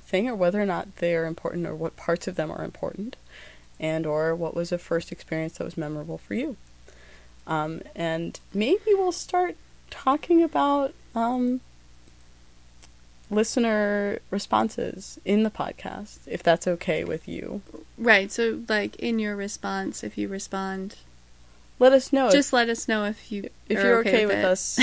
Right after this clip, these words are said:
Speaker 1: talking about
Speaker 2: <laughs>
Speaker 1: that on the next podcast, because we would love to do that. I think that'd be a lovely way to tie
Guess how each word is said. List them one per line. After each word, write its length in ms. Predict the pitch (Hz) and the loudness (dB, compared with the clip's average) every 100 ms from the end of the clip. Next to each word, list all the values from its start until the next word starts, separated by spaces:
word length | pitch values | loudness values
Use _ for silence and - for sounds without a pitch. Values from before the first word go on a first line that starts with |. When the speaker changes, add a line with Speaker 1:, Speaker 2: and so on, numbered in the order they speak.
| - - | 8 10
Speaker 1:
talking 420 | 226 202 294 202 | 10 10 10 8
about 260 | - - | 8 8
Speaker 2:
<laughs> 60 | 190 | 6
Speaker 1:
that 120 | 185 | 2
on 140 | 185 185 | 0 0
the 60 | |
next 240 | 185 185 - | -2 -4 -4
podcast, 640 | 254 247 - - 220 - - | -4 -2 -8 -8 -16 -18 -12
because 300 | 175 185 180 | -4 -2 0
we 100 | 190 | -2
would 100 | 185 | 2
love 160 | 202 202 | 2 0
to 80 | 190 | -10
do 120 | - | -10
that. 220 | - - - | -10 -10 -10
I 100 | 190 | -8
think 180 | 180 175 | -4 -2
that'd 140 | 170 | -2
be 120 | 170 | -2
a 80 | - - | -4 -4
lovely 300 | 165 - 160 | -4 -4 -6
way 100 | 151 | -6
to 100 | 151 | -8
tie 180 | - | -10